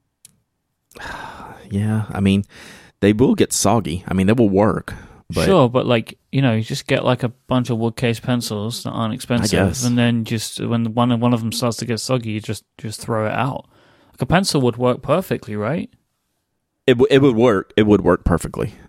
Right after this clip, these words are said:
Speaker 1: Um, but then I, I, I do worry about the pencil getting wet and it rotting and leaving debris around and things like that.
Speaker 2: Hmm.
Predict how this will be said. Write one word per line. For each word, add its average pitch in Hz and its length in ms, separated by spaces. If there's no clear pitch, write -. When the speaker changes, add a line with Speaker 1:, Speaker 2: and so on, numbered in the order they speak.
Speaker 1:
Um, 87 560
but 95 120
then 101 160
I, 95 100
I, 98 220
I 98 80
do 104 160
worry 87 220
about 82 260
the 82 60
pencil 90 260
getting 85 320
wet 82 320
and 78 200
it 55 100
rotting 78 460
and 73 80
leaving 80 340
debris 76 440
around 82 440
and 92 160
things - 220
like 90 140
that. 85 220
Speaker 2:
Hmm. 120 220